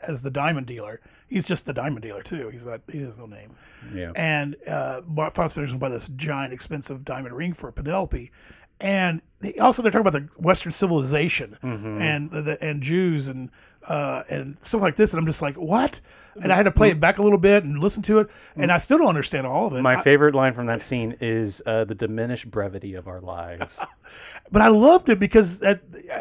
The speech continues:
Speaker 1: you're, you're sitting on the, I'm sitting on the edge of my seat going, you know, obviously we're, McCarthy and the screenwriter and Ridley are trying, there's something going on here that we should, you know, and the metaphorical idea of what's going on here.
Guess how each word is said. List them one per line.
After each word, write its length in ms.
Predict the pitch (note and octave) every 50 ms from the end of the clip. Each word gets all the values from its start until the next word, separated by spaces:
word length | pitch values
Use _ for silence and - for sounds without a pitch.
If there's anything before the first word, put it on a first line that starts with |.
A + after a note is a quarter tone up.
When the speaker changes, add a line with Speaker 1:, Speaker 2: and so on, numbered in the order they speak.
| - -
Speaker 1:
you're, 400 | A3+ G#3 - G#3+ G#3 G#3+ G#3 -
you're 120 | G3+ G3
sitting 220 | - - C4 C4+ B3
on 80 | G#3
the, 120 | F#3 - -
I'm 200 | A#3 D#4 F4 -
sitting 220 | - G#3 E3+ E3+
on 60 | D#3
the 80 | D#3+ D#3+
edge 100 | D#3 D3+
of 40 | D3+
my 80 | D3 C#3
seat 220 | C3 - - A#3+ G#3
going, 220 | F3 D3+ C#3+ C#3 - _ _ _ _ _ _ _ _ _ _ _
you 100 | - E3
know, 200 | D#3+ D3 C#3+ - -
obviously 440 | - - G3 A3+ C4 - - F3+ E3+
we're, 440 | E3+ D#3+ D#3 E3+ E3+ E3 D#3+ D#3 D#3+ - _ _ _ _ _ _
McCarthy 600 | - D3+ - - E3+ F3 F3 - E3+ D#3+ D#3+ D#3+
and 340 | - - D#3 D3+ D3 D3 C#3+
the 80 | C#3+ C#3+
screenwriter 480 | D3+ - - - G3+ G3 F3+ E3 D#3 D3+
and 80 | D3 C#3+
Ridley 280 | D3+ F3 F3+ F3+ D#3+ D3
are 100 | C3+ C3+
trying, 480 | - - - F#3+ G#3 A3+ G#3+ F#3 E3+ - _ _ _ _ _ _ _ _ _
there's 180 | - E3+ - -
something 240 | B3 B3 A3+ F#3
going 220 | E3 E3 D#3+ D3 C#3+
on 220 | D#3+ G#3 A#3 A#3+ F#3+
here 440 | E3 E3 C#3+ C#3 C3 C3 D3 - _ _ _ _ _ _ _ _ - D#3
that 140 | D#3 D#3
we 100 | D#3 D#3
should, 280 | D3 - E3 D3+ D3 D#3+ -
you 80 | E3+
know, 180 | E3 D3+ C#3+ D3
and 180 | D#3 D#3 D#3 D#3
the 40 |
metaphorical 720 | D#3 E3+ F#3+ G3+ G3 - F#3+ F#3+ G#3 A3+ A3+ - E3 D3
idea 420 | D3 D3+ C#3+ C#3 C#3 C3+ C#3 C3+ C3
of 220 | B2+ C3 B2+ C3
what's 180 | D3+ D3+ D3 -
going 240 | - D#3 C#3+ C3+ C3+
on 200 | B2+ B2+ B2+ B2+
here. 320 | B2+ C3 C3 B2+ B2+ -